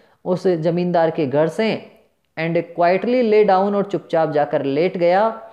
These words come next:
his face and eyes, उसकी आंखें और उसका चेहरा were swollen, क्या हो चुके थे, सूज चुके थे। तो वो जो मैसेंजर था वो उस गफूर को घसीटते हुए घर पर ले जाता है जमींदार के, और जब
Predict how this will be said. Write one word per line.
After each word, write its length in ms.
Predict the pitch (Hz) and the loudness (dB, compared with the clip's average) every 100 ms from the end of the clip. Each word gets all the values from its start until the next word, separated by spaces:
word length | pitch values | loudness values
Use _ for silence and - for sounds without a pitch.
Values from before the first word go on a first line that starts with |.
| - _ | -20 _
his 140 | 180 160 | -4 -4
face 460 | - 185 208 240 233 | -2 4 6 6 4
and 140 | 190 | 0
eyes, 420 | 165 165 185 202 | 2 4 4 2
उसकी 260 | 185 - 180 | 0 -2 -2
आंखें 300 | 156 170 214 | 0 0 0
और 120 | 196 | 0
उसका 220 | 170 - | 0 -2
चेहरा 420 | 156 156 165 175 180 | -2 0 0 2 2
were 180 | 160 | 0
swollen, 460 | 160 156 139 151 160 | -2 -2 0 0 0
क्या 120 | 160 | -2
हो 180 | 156 151 | 0 -2
चुके 280 | 147 - 135 | -6 -4 -2
थे, 340 | 165 208 247 - - _ | 0 0 -2 -10 -20 _
सूज 400 | - 196 165 151 | -4 2 2 2
चुके 360 | 147 135 139 117 | -2 -4 -2 -2
थे। 180 | 131 117 - - _ - | -2 -4 -6 -20 _ -6
तो 60 | 180 | 0
वो 120 | 185 | 2
जो 120 | 185 | 2
मैसेंजर 540 | 170 190 240 233 240 - | 2 0 0 0 0 2
था 100 | 240 | 0
वो 140 | 233 | 2
उस 140 | 233 233 | 0 0
गफूर 240 | 160 185 | -2 0
को 140 | 175 180 | 0 2
घसीटते 400 | 147 147 156 175 | 0 -2 -2 0
हुए 160 | 165 | 0
घर 180 | 147 131 | 0 -2
पर 140 | 135 160 | -2 0
ले 160 | 156 | 2
जाता 220 | 170 175 | 0 2
है 140 | 190 202 | 0 0
जमींदार 440 | 196 190 185 196 | 0 -2 0 0
के, 220 | 196 202 - - _ | 0 -2 -2 -14 _
और 80 | 170 | -4
जब 240 | 170 175 | -2 -2